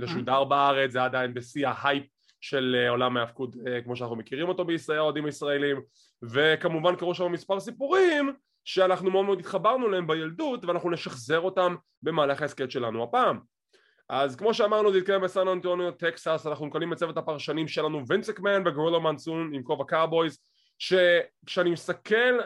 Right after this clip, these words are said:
Speaker 2: ושומע את צוות השדרנים, אני לא מבין למה הם ביחד. כאילו,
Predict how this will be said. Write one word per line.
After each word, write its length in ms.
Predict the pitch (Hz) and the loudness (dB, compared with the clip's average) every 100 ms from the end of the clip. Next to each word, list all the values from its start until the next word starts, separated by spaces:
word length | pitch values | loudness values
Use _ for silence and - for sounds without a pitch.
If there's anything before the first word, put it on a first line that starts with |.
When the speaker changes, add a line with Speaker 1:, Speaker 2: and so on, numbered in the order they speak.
| 165 | -4
Speaker 2:
ושומע 540 | 156 - 160 160 185 | -6 -2 0 4 4
את 60 | 196 | 2
צוות 360 | - 180 185 165 | 0 -2 -2 -4
השדרנים, 600 | - 143 117 120 - - | -8 -6 -4 -2 -2 -2
אני 180 | 156 127 | -4 -2
לא 100 | 131 | -2
מבין 240 | 185 156 139 | -2 -2 -4
למה 180 | 117 107 | -4 -6
הם 80 | 104 | -10
ביחד. 300 | 123 - _ _ _ _ _ - | -18 -20 _ _ _ _ _ -4
כאילו, 520 | 151 147 143 131 | 0 4 4 4